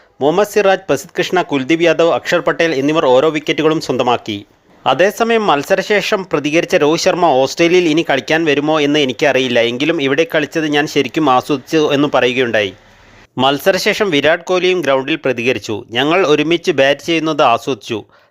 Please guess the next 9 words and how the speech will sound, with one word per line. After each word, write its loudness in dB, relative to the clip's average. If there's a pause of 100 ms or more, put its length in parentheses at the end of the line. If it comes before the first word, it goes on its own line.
(140)
തുടക്കം -2
മുതൽ 2
തന്നെ 2
ഞങ്ങൾ 0
പരസ്പരം 0
മനസ്സിലാക്കിയിരുന്നു. -2 (340)
അതെല്ലാം 2
ആരംഭിച്ചത് -2
രണ്ടായിരത്തി 0